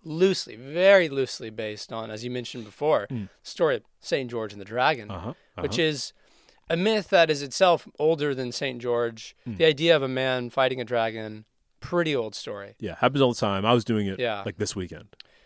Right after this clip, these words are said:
Speaker 1: But in this, in Saint George and the Dragon, right, the dragon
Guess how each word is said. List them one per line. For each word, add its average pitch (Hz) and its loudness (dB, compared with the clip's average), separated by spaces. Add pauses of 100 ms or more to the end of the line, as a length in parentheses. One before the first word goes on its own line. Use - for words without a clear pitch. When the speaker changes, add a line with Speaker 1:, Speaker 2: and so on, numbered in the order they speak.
(140)
Speaker 1:
But 175 -2
in 190 0
this, 240 6
in 156 -4
Saint 208 2
George 240 10
and 202 2
the 165 -2
Dragon, 127 2
right, 120 -2
the 131 -14 (220)
dragon 131 4